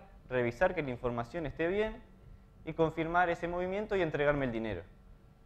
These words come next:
Así rápidamente solucionamos una gran parte del flujo normal de viáticos. Ahora, ya tengo el dinero. ¿Qué sucede ahora? Listo, me voy de viaje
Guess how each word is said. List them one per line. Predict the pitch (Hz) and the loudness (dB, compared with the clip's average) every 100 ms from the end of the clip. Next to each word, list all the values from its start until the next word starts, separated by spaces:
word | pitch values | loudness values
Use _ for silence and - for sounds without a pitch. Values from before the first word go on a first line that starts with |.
| - - - - - - | -20 -20 -20 -20 -20 -12
Así | 117 127 180 | -8 -2 2
rápidamente | 175 190 190 175 180 196 196 202 - - - | 4 4 6 4 4 -2 -2 -2 -6 -20 0
solucionamos | 143 135 147 170 175 | 0 2 0 0 0
una | 160 139 | 0 0
gran | 156 190 196 180 - | 2 2 0 -8 4
parte | 165 170 180 147 | 4 6 2 0
del | 123 131 | 0 -2
flujo | - 147 147 | -4 -8 -6
normal | 131 117 135 | -4 0 0
de | 113 | 2
viáticos. | 139 139 98 92 85 - - - - - - - - - - - - - - - | 4 2 0 -12 -16 -16 -20 -20 -20 -20 -20 -20 -20 -20 -20 -20 -20 -20 -20 2
Ahora, | 131 143 123 104 - - - - - - - | 6 8 8 6 -2 -18 -20 -20 -20 -20 2
ya | 151 | 2
tengo | 175 165 | 4 4
el | 139 | 4
dinero. | 139 170 123 95 - - - - - - - | 4 2 2 -2 -12 -20 -20 -20 -20 -20 -6
¿Qué | - | -2
sucede | 156 160 147 123 | -2 6 8 10
ahora? | 107 101 85 - - - - - - - - | 8 6 0 -6 -20 -20 -20 -20 -20 -20 -4
Listo, | 131 123 - - | -2 -2 -10 -10
me | 101 | 2
voy | 123 | 8
de | 135 | 8
viaje | 135 170 180 196 - | 10 8 6 0 0